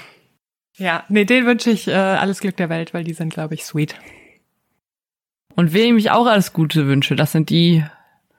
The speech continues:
Speaker 2: die bei Prince Charming rausgeflogen sind. Aber ich hab vergessen, wer.
Speaker 1: Ich weiß auch nicht mehr, wie die heißen.
Speaker 2: Ah, Jean Cédric.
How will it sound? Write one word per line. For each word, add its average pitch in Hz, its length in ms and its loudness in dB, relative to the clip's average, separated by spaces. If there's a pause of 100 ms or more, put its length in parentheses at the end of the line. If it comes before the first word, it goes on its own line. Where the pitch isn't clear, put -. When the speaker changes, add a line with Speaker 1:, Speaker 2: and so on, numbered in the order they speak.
(280)
Speaker 2:
die 165 80 0
bei 156 220 4
Prince - 340 -2
Charming 175 320 2
rausgeflogen 165 600 0
sind. 151 140 -2
Aber - 100 0
ich 147 80 2
hab 170 140 -4
vergessen, 147 420 0
wer. 151 240 2 (220)
Speaker 1:
Ich 185 140 -6
weiß 196 160 -2
auch 190 80 -2
nicht 185 160 0
mehr, 196 120 0
wie 180 60 -4
die 170 140 -4
heißen. 170 360 -6
Speaker 2:
Ah, 240 240 2 (360)
Jean 220 320 2
Cédric. 220 800 2